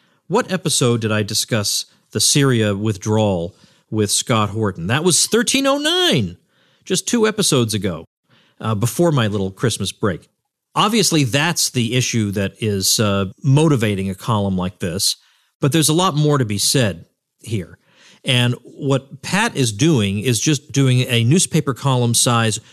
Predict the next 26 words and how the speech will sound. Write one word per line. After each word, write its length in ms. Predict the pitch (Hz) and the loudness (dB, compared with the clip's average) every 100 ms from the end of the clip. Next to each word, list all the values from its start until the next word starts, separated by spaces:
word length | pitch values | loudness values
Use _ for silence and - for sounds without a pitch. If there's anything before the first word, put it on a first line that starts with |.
| _ | _
review 880 | - 123 104 120 175 123 90 87 120 _ _ _ | -2 0 2 2 4 4 0 -6 -10 _ _ _
of 300 | 135 127 113 | -2 -2 0
the 480 | 123 117 113 113 - _ - | -2 0 -2 -6 -10 _ -2
war 320 | 123 160 151 | 2 2 2
on 160 | 139 | 2
terror 480 | 127 160 165 107 98 - _ _ | 0 0 0 0 -2 -8 _ _
policy 640 | - 160 135 107 98 - _ _ _ _ - | -2 0 0 -2 -4 -8 _ _ _ _ -6
of 220 | 120 110 | -4 -4
the 60 | 110 | -4
past, 640 | 127 123 117 - - - | 0 0 2 0 -4 -4
well, 260 | 117 123 98 | -2 0 0
I 60 | |
guess 220 | 95 107 | -2 -4
at 80 | 104 | -2
this 160 | 120 147 | -2 -2
point, 380 | - 113 98 92 _ _ | -2 0 0 -2 _ _
later 320 | 120 120 117 | -2 2 2
this 260 | 104 110 98 | 2 2 0
year, 260 | 110 143 | 2 2
it'll 120 | 107 98 | 2 0
be 160 | 104 | 0
eighteen 520 | 104 107 - 113 101 | 0 0 0 0 2
years 580 | 98 143 139 95 131 - | 2 2 2 0 -2 -6
we're 80 | 104 | -8
talking 340 | 98 110 95 | -2 -2 -2
about. 320 | 101 92 95 | -6 -4 -4